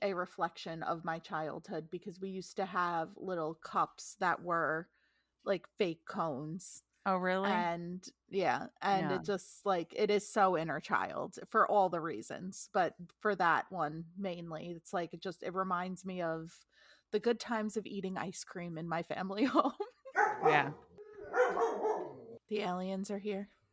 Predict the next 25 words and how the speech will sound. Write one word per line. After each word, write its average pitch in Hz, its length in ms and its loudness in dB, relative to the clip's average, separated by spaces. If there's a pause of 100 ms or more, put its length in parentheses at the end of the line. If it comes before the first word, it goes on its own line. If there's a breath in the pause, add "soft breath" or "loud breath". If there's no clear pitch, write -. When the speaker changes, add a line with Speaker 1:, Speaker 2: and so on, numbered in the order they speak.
(340)
Speaker 2:
Maybe. 165 460 -14 (600)
Did 160 180 0
you 175 100 2
see 196 260 0
that 190 160 0
footage 170 520 -2
of 156 360 0
the 143 200 0
U 139 240 0
A 139 160 2
Ps 139 500 -4
flying 131 360 -4
around 131 500 -4
Air 127 180 -6
Force - 360 -10
One 131 260 -4
when 143 140 -4
Joe 131 160 -6
Biden 127 380 -6
was 135 140 -8
landing 135 340 -6
in 131 100 -8
L 127 160 -4
A 123 60 -4
X? 123 480 -6